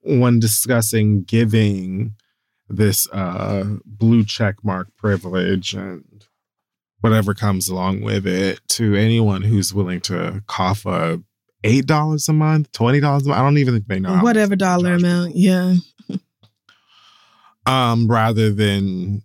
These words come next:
Speaker 1: just, I don't know, industry people, artists, athletes, whatever, people who
Speaker 2: Mm-hmm.
Speaker 1: are of a certain level of visibility and likely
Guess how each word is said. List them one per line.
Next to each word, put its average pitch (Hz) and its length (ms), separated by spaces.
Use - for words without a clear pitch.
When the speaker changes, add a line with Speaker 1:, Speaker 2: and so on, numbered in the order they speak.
Speaker 1:
just, 98 680
I 95 60
don't 90 140
know, 85 260
industry 95 440
people, 98 480
artists, 92 800
athletes, - 880
whatever, 90 640
people 87 460
who 95 500
Speaker 2:
Mm-hmm. 180 460
Speaker 1:
are 87 340
of 82 140
a - 20
certain 87 400
level 85 300
of 85 100
visibility 87 640
and 92 220
likely 90 500